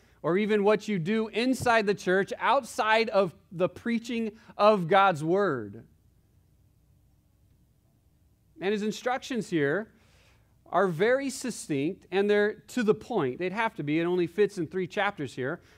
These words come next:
But walk through this with me. Let, let your eye gaze on this as we, as we kinda wrap our rounds around, uh, our arms around this chapter. In verse, uh, chapter one, verse five, he is to appoint elders in every town. In chapter one, verse ten and eleven, he's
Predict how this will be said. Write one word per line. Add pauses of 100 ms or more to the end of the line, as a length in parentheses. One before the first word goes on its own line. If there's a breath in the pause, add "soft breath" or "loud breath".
(100)
But
walk
through
this
with
me.
Let,
let
your
eye
gaze
on
this
as
we, (220 loud breath)
as
we
kinda
wrap
our
rounds
around,
uh, (200 soft breath)
our
arms
around
this
chapter. (220 soft breath)
In
verse,
uh,
chapter
one,
verse
five,
he
is
to
appoint
elders (300 soft breath)
in
every
town.
In
chapter
one,
verse
ten
and
eleven,
he's